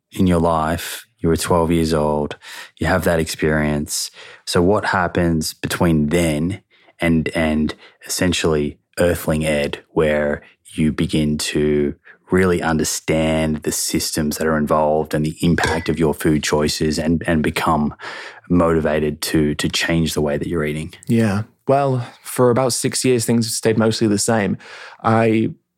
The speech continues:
Speaker 2: carried on eating lots of animals. In fact, I, I became quite interested eating lots of steak. I think when I turned, like, seventeen, I thought eating steak was this really cool, manly thing to do. And, um, I remember always wanting it to be bloody, like, rare with blood.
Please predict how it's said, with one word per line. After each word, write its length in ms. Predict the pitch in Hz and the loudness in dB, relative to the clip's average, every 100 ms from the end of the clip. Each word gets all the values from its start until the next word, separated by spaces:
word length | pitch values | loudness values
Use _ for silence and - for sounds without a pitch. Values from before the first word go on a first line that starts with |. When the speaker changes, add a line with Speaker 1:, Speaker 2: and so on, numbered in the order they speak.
| _ | _
Speaker 2:
carried 240 | - 127 | 0 2
on 80 | 127 | 4
eating 200 | 120 110 | 2 2
lots 200 | 113 - | 2 2
of 60 | 117 | 2
animals. 260 | 120 117 | 2 2
In 60 | 113 | 2
fact, 160 | 139 131 | 2 0
I, 100 | 123 | 0
I 220 | 120 123 127 _ _ _ _ | 2 0 -2 _ _ _ _
became 260 | - 135 156 | -2 0 2
quite 180 | 147 | 2
interested 420 | 120 120 127 117 120 | 2 2 0 2 2
eating 260 | 113 120 | 2 2
lots 200 | 113 - | 2 2
of 80 | 101 | -2
steak. 640 | - - 117 98 - - _ - - _ _ | -2 2 2 2 -4 -18 _ -20 -20 _ _
I 40 | - | -4
think 180 | 131 120 | 2 4
when 80 | |
I 80 | 117 | 2
turned, 240 | 107 113 110 | 2 2 2
like, 140 | - | 0
seventeen, 480 | - 117 113 120 110 | 0 2 2 2 2
I 60 | |
thought 200 | 107 107 | 2 2
eating 140 | 110 101 | 2 0
steak 320 | - 110 104 | 0 0 0
was 100 | 107 | -2
this 140 | 107 | 0
really 160 | 110 98 | 0 0
cool, 280 | - 110 104 | 0 0 2
manly 380 | 104 107 107 104 | 2 2 2 2
thing 160 | 104 95 | 0 0
to 100 | 101 | 2
do. 260 | 104 101 - - - _ - | 2 2 -4 -18 -20 _ 0
And, 220 | 117 110 | 2 4
um, 380 | 107 107 107 - _ _ 120 | 2 0 -2 -4 _ _ 0
I 60 | |
remember 580 | 123 135 131 120 110 120 _ _ _ _ _ _ | 2 4 4 2 0 -6 _ _ _ _ _ _
always 240 | 131 135 | 2 4
wanting 340 | 123 120 117 113 | 4 2 2 0
it 100 | - | 0
to 60 | |
be 100 | - | 0
bloody, 540 | 101 - 110 110 95 92 | -2 0 2 2 2 2
like, 160 | 87 - | 0 0
rare 420 | 101 104 95 90 | 2 2 2 0
with 200 | 92 - | -2 0
blood. 380 | 98 92 92 | 2 2 0